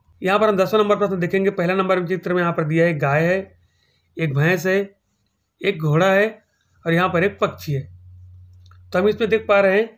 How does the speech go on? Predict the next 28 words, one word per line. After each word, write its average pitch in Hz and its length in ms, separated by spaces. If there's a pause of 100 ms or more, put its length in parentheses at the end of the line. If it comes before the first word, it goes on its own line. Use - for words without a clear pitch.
(340)
ये 165 60
जो 196 80
तीनों 196 400
आकृति 196 380
है, 185 160 (440)
ये 165 80
जो 175 140
दिख 202 220
रहा 190 120
है, 180 100
ये 180 100
सभी 175 220
क्या 170 200
है? 202 240 (640)
जमीन 180 340
में 202 140
चलने 185 280
वाले 185 200
यहाँ 175 120
पर 180 140
जानवर 147 360
है। 123 160 (1000)
लेकिन 180 420 (400)
ये 175 80
जो 180 80
चौथा 175 320
नंबर 208 240
डी 202 320